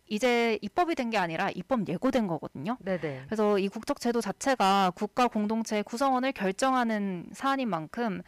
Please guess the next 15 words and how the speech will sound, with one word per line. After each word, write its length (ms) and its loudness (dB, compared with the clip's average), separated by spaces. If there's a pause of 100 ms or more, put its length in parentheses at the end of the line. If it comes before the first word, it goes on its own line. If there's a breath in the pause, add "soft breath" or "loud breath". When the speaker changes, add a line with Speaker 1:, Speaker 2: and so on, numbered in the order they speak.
Speaker 2:
네. 200 -10
Speaker 1:
국적법 480 0
개정이 600 -2
그 180 -2
근간이 480 2
되는 240 0
국민들의 760 0
의견 360 2
수렴이 460 0
필수적이라고 960 0
법무부에서도 640 -2
얘기를 320 -4
하고 180 -2
있는데요. 600 -2
Speaker 2:
음, 100 -10